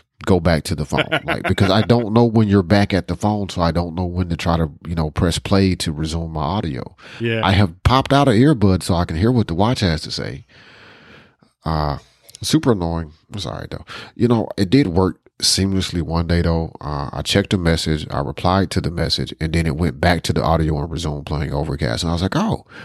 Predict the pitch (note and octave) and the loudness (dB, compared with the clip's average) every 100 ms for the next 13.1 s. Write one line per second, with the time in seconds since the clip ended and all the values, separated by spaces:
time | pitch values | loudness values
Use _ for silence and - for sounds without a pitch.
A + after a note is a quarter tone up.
0 | - G2+ G#2+ C3+ C3 D3 - F3+ G#3 - | -4 0 2 2 2 0 0 0 0 -4
1 | E2+ F#2 F#2 A2 G#2 A2 F#2 G2 F#3+ B3 | 0 0 2 2 4 4 4 2 2 2
2 | - F#2+ G2+ G2 E2 G#2 - C3+ C3 B2+ | 2 2 2 0 0 -2 0 -2 -2 -2
3 | B2 C3 C3+ B2+ B2 C3 B2 B2+ A#2+ A2+ | -2 0 2 2 2 2 2 0 0 0
4 | C#2+ A#1+ - C2 - E2 D#2 C#2+ C2+ - | 0 -2 -4 -6 -4 -4 -2 -4 -6 -20
5 | - - C#3 C#3+ A#2 - - - B2+ B2+ | -20 -4 0 0 -2 -6 -14 -4 0 2
6 | C3+ - C3+ C3 C3 A#2+ A#2 A#2+ B2 A#2+ | 0 -2 2 4 4 2 0 0 2 0
7 | A2 A2 G#2 G2+ - G#2+ G#2+ B2+ C3 - | 0 -4 -6 -6 -4 -2 0 0 0 0
8 | G#2+ G#2 - - - A#2 G2+ F#2 B2+ D3+ | 0 0 -2 -6 -2 0 -2 -2 2 2
9 | B2+ B2 A2+ A2+ G#2 - E3 B2 A#2 G2 | 2 0 0 -2 -2 -8 -6 0 0 0
10 | G#2+ - A#2+ A2 G2+ - F#2+ F#2+ A2 - | -6 -4 -2 -2 -2 -4 -8 -6 -6 -8
11 | - - - F#2 F2 D2 F2+ - B1 - | -14 -16 -8 -2 0 0 -2 -4 -6 -8
12 | G1+ G1+ - - - - G2+ F#2+ G2 - | -12 -10 -12 -12 -16 -10 -10 -10 -10 -4
13 | D#2+ | -4